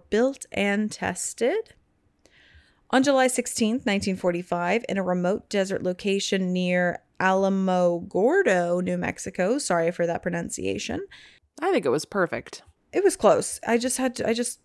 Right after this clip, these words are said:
Speaker 1: had to sound it out. The first atomic bomb was successfully detonated,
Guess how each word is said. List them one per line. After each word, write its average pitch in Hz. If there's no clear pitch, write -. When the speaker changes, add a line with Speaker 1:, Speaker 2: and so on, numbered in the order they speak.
Speaker 1:
had 220
to 214
sound 185
it 165
out. 175
The 233
first 294
atomic 269
bomb 208
was 202
successfully 233
detonated, 180